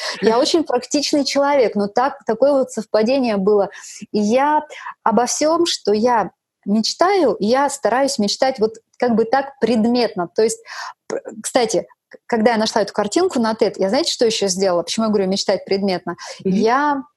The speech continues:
Speaker 1: нашла, э, тоже форму, как спикеры пишут заявку, например, на себя или можно писать на другого спикера. Ну, это была, была на главном теде такая форма, но это все равно вот прикольно было. Я тоже ее, помню, нашла,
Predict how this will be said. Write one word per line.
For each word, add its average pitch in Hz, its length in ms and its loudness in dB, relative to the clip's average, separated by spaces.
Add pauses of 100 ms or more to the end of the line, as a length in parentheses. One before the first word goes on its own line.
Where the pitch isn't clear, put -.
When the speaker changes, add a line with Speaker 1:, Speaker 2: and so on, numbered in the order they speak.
(280)
Speaker 1:
нашла, 247 760 0 (220)
э, 170 220 -4
тоже 226 200 2
форму, 294 560 2 (360)
как 247 240 -2
спикеры 254 380 -4
пишут 214 300 -4
заявку, 190 400 -2
например, 175 380 -6
на 185 80 -2
себя 240 300 2
или 214 160 4
можно 202 300 0
писать 185 240 -4
на 180 80 -4
другого 175 340 -2
спикера. - 560 -6
Ну, 240 180 0
это 226 180 0
была, 220 400 2
была 202 220 2
на 190 140 0
главном 302 340 2
теде 202 280 -2
такая 190 260 -2
форма, 190 280 -4
но 226 60 0
это 262 80 0
все - 160 -4
равно 233 380 -2
вот 180 160 -6
прикольно 220 460 -2
было. 175 200 0
Я 190 140 0
тоже 190 260 -4
ее, 170 300 -2
помню, 175 380 -6
нашла, 254 380 -2